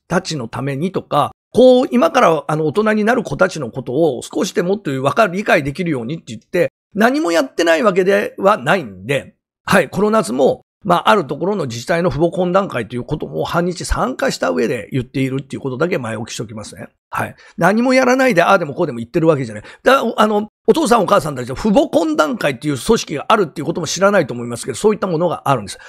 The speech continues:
今回そのことに話をするわけじゃないので、あの、高校野球のことにね、話をさせていただくっていうことで。で、見ておりました。ね。そしたらね、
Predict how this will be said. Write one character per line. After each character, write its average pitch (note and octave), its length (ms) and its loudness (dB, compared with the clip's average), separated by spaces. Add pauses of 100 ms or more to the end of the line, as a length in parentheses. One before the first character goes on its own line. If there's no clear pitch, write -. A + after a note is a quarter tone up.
(100)
今 C#4+ 220 0
回 F#3 140 2
そ G#3+ 180 -4
の C#4 100 -2
こ D#4 140 -2
と A3+ 140 -2
に A#3+ 180 -2
話 E3+ 360 -4
を C#3+ 120 -4
す - 100 -10
る D3 60 -4
わ C#3+ 100 -2
け C#3 100 -6
じ A2+ 60 -10
ゃ A2 60 -12
な C3 160 -8
い A#2+ 80 -10
の G2 120 -16
で、 C#3 240 -6 (340)
あ C3 100 -6
の、 C#3 80 -6
高 F3+ 180 -2
校 F3+ 120 0
野 F#3 100 0
球 C#3+ 100 -10
の B2+ 80 -10
こ A#2+ 140 -14
と G#2 100 -18
に A#2+ 80 -12
ね、 A#3+ 100 -4
話 A2+ 380 -10
を - 80 -20
さ - 140 -18
せ - 120 -20
て A2+ 120 -18
い G2+ 60 -18
た - 100 -18
だ - 100 -16
く - 160 -10
っ - 20 -8
て - 160 -20
い G2 60 -20
う - 140 -20
こ - 120 -20
と G2+ 140 -20
で。 F#2 180 -16 (380)
で、 G3+ 320 0 (560)
見 F3+ 160 -2
て D3 140 -2
お A2 100 -8
り A2 80 -10
ま C3+ 180 -6
し - 120 -14
た。 - 200 -18 (280)
ね。 A#2+ 240 -6 (680)
そ - 140 -10
し - 100 -10
た D3+ 100 -4
ら C3+ 120 -2
ね、 C3+ 300 -2